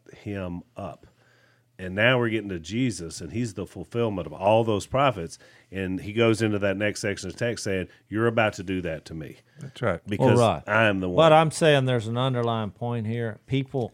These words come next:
Speaker 3: always love to look at other people's flaws or,
Speaker 1: Right.
Speaker 3: or missteps and say, "Well, I wouldn't have done that." But don't, why don't you just look at yourself? What do you need to do instead of looking back saying, "Well, I, we wouldn't have done that"? I mean, I,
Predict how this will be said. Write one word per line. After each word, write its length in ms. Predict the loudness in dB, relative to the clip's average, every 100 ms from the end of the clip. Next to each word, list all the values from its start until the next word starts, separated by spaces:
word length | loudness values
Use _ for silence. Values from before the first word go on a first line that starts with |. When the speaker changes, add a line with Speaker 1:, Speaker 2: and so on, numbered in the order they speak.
| _
Speaker 3:
always 440 | 0 2 0 -2
love 240 | -4 -4 -4
to 100 | -8
look 240 | -8 -10
at 100 | -14
other 280 | -10 -10 -10
people's 480 | -8 -10 -10 -16 -14
flaws 760 | -10 -6 -4 -4 -6 -10 -16 _ _
or, 100 | -8
Speaker 1:
Right. 160 | -8 -8
Speaker 3:
or 100 | -8
missteps 1500 | -4 -4 -4 -14 _ -20 -20 _ _ -20 -8 -4 -2 -4 -10
and 100 | -8
say, 120 | -4
"Well, 180 | -4 -2
I 140 | 2 2
wouldn't 280 | 2 -6
have 100 | -10
done 260 | -10 -12 -14
that." 280 | -16 -18 -20 _ _ _ _ _ _ _ _ _ _
But 100 | 2
don't, 400 | 4 4 -2 -10
why 160 | 0 0
don't 160 | 0
you 60 | -4
just 200 | -4 0
look 180 | 0 0
at 160 | -4
yourself? 520 | -4 0 4 4 2 4
What 120 | 8
do 60 |
you 260 | 8 6 6
need 320 | 6 4 2
to 80 | -2
do 380 | -2 0 0 -2
instead 360 | -6 -4 0
of 140 | 0 2
looking 440 | 2 2 0 0
back 440 | 2 4 4 0 -8
saying, 280 | -4 -4
"Well, 160 | -4 -4
I, 120 | -2 0
we 300 | 6 8 8
wouldn't 300 | 6 4 0
have 160 | -4
done 260 | -6 -6 -8
that"? 320 | -8 -10 -14 _ _ _ _ _
I 60 | 4
mean, 140 | 6
I, 140 | 6